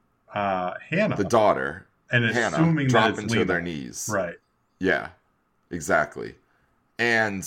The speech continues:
Speaker 2: they say Lena, Lena's been missing for thirteen years. We get the investigator, right? The
Speaker 1: Right.
Speaker 2: Interpol guy, the guy that was, uh,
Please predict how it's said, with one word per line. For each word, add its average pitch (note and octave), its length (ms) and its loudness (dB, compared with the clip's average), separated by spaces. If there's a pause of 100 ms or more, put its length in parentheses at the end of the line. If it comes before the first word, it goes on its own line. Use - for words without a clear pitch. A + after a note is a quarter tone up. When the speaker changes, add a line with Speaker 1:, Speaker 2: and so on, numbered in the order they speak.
(220)
Speaker 2:
they A2 180 0
say B2 200 0
Lena, A2 400 -2
Lena's G#2+ 480 0
been G2+ 240 -2
missing F#2+ 320 -4
for F2+ 120 -6
thirteen F2+ 480 -4
years. D#2 280 -6
We E2+ 80 -6
get D#2+ 200 -6
the D2 400 -4 (520)
investigator, C#2+ 840 -4
right? D2 360 -4
The D#2+ 220 -6
Speaker 1:
Right. E2 240 -2
Speaker 2:
Interpol D2+ 180 -6
guy, C#2 200 -2
the D2 100 -6
guy D2 180 0
that D2 240 -8
was, C#2+ 300 -6
uh, C2+ 300 -6